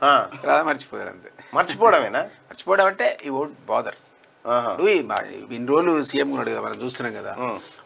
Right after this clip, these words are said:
Speaker 2: ముఖ్యమంత్రిగా ఎవరైనా ఉండనియండి,
Speaker 1: మ్మ్.
Speaker 2: అడ్మినిస్ట్రేషన్ పర్ఫెక్ట్గా నడవాలంటే
Speaker 1: మ్మ్.
Speaker 2: పీరియాడిక్ రివ్యూ జరగాలి,
Speaker 1: అవును.
Speaker 2: రివ్యూ జరగాలి.
Speaker 1: మ్మ్.
Speaker 2: ఏ డిపార్ట్‌మెంట్ అయినా సరే,
Speaker 1: మ్మ్.
Speaker 2: రివ్యూ చేయకపోతే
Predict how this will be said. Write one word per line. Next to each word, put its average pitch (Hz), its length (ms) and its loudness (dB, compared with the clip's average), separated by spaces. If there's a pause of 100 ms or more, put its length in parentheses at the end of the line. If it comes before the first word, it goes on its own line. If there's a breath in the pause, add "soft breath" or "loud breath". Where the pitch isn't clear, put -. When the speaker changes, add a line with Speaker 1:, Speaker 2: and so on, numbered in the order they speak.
(120)
Speaker 2:
ముఖ్యమంత్రిగా 143 880 2 (120)
ఎవరైనా 131 320 -4
ఉండనియండి, 104 480 -10
Speaker 1:
మ్మ్. 95 160 -10 (760)
Speaker 2:
అడ్మినిస్ట్రేషన్ 156 760 -4
పర్ఫెక్ట్గా 135 420 -4
నడవాలంటే 117 640 -4 (140)
Speaker 1:
మ్మ్. 104 180 -10 (140)
Speaker 2:
పీరియాడిక్ 175 460 6
రివ్యూ 143 280 -2
జరగాలి, 107 580 -4
Speaker 1:
అవును. 113 180 -4
Speaker 2:
రివ్యూ 175 220 4
జరగాలి. 110 460 -4
Speaker 1:
మ్మ్. 101 180 -10
Speaker 2:
ఏ 170 120 6
డిపార్ట్‌మెంట్ 160 440 4
అయినా 92 120 -12
సరే, 98 140 -18
Speaker 1:
మ్మ్. - 100 -10
Speaker 2:
రివ్యూ 190 280 0
చేయకపోతే 175 800 -2